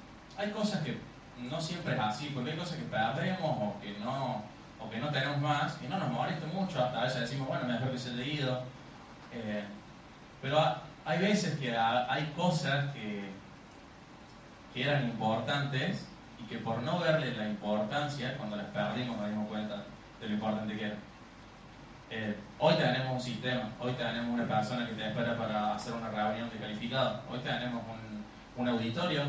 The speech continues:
en el cual... Eh, los esperamos a las cuatro de la tarde para que estén acá, a saludar a todos y que nos sentemos, no, no, no llegar tarde, no, no venir acá, perder tiempo y no andar tomando nota. O sea, realmente,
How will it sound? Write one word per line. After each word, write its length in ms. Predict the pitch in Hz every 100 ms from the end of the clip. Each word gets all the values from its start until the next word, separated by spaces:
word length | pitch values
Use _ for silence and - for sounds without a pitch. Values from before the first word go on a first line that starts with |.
| 139 -
en 60 | 110
el 120 | 107
cual... 320 | 127 143 139 - - - - - - - -
Eh, 320 | 113 107 104 101 - -
los 120 | 117 117
esperamos 480 | - 120 135 131
a 40 | 123
las 140 | 113
cuatro 260 | 135 143 127
de 80 | 110
la 80 |
tarde 200 | - 131
para 220 | 120 117 113
que 60 |
estén 200 | - 123
acá, 500 | 117 113 143 151 120
a 40 | 113
saludar 380 | 113 110 127
a 80 | 131
todos 380 | 147 156 135 110 107
y 80 |
que 80 | -
nos 100 | -
sentemos, 460 | - 117 131 120 117
no, 120 | 123 - - 113
no, 380 | 123 123 117 104 - - -
no 100 | 165 139
llegar 280 | 120 120
tarde, 560 | 139 151 151 120 113 113
no, 460 | 127 147 135 117 - 120
no 220 | 160 -
venir 280 | 123 - 156
acá, 420 | 127 165 190 165
perder 260 | 123 147 160
tiempo 260 | 170 190
y 40 | 156
no 160 | 160
andar 180 | 156 -
tomando 320 | 151 139 143
nota. 320 | 156 190 - 107 -
O 40 |
sea, 160 | 147 139
realmente, 480 | 156 185 180 160